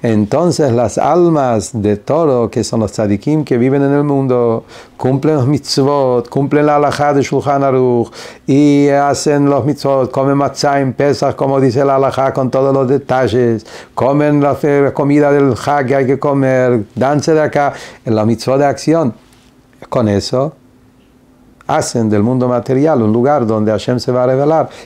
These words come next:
Y mitzad la kavaná de Hashem, en la esencia, dafka está ese tema de hacer de este mundo una morada para Hashem. Eso se cumple dafka a través de los tzadikim que se llama Sholabar.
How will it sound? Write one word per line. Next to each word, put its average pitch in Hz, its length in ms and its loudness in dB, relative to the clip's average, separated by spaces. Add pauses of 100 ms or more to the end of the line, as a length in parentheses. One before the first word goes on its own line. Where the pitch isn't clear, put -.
Y 117 80 0
mitzad 117 320 0
la 131 180 0
kavaná 120 800 0
de 95 140 -2 (400)
Hashem, 139 560 0
en 113 80 2
la 113 80 2
esencia, 156 640 0 (160)
dafka 143 460 0
está 143 280 0
ese 147 240 0
tema 151 400 0 (260)
de 120 140 2
hacer 147 380 0
de 135 100 2
este 131 220 -2
mundo 143 240 2
una 123 100 0
morada 127 480 2
para 127 160 2
Hashem. 135 380 0 (200)
Eso 127 300 -2
se 127 140 -2
cumple 139 340 -2
dafka 127 380 0
a 127 60 -2
través 123 440 0
de 135 320 0 (220)
los 110 200 -2
tzadikim 117 540 -2
que 123 100 -2
se 107 160 -2
llama 110 220 0
Sholabar. - 580 -4